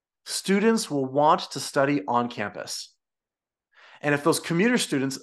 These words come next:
study on campus, we'll create a community between those off-campus students, and they're gonna feel like they belong. And if those students feel like they belong to a community, they're gonna perform better in school, and they're less likely to drop out."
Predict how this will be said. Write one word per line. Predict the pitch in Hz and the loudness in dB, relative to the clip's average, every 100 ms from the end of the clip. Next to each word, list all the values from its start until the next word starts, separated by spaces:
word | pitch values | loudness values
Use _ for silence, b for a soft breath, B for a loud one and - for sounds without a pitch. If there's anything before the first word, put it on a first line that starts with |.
| - | -8
study | - 160 147 | 0 2 4
on | 135 | 0
campus, | 127 180 196 117 120 - - _ _ _ | 0 0 0 -2 -8 -12 -16 _ _ _
we'll | 151 220 | 2 2
create | 226 190 156 | 2 2 2
a | |
community | 139 - 151 208 262 117 104 147 _ _ _ - | 0 -6 -4 -2 -2 -2 -6 -8 _ _ _ -10
between | 156 151 190 220 | -10 -6 -4 0
those | 185 139 | 0 0
off-campus | 135 131 - 151 143 131 | 0 0 0 -2 0 -2
students, | - 170 131 127 b b | 0 0 0 -4 b b
and | - | 0
they're | 147 190 | 2 4
gonna | 170 | 0
feel | - 143 | -2 -2
like | 127 - | -2 -2
they | 120 | -4
belong. | 110 101 90 - - _ _ _ _ _ _ _ b b | -2 -2 -2 -4 -14 _ _ _ _ _ _ _ b b
And | 160 | 0
if | 160 | 4
those | 208 226 | 4 4
students | 226 226 190 | 2 0 0
feel | 196 190 | 2 4
like | 185 | 4
they | 175 | 2
belong | 156 165 170 | 2 4 4
to | 170 147 | 0 -10
a | |
community, | - 160 185 240 247 - _ b b | -8 -6 -4 -4 -6 -12 _ b b
they're | 160 165 | 2 4
gonna | 185 | 4
perform | 185 160 151 143 | 0 -2 2 2
better | 135 160 214 | 4 6 4
in | 208 | 2
school, | - 147 127 139 156 _ _ _ _ - | -2 2 2 2 -4 _ _ _ _ -10
and | 139 | -4
they're | 131 | -2
less | 123 123 123 | 0 -2 -2
likely | 110 110 113 | -6 -6 -8
to | 107 | -6
drop | 104 95 | -4 -4
out." | 92 - - | -6 -10 -14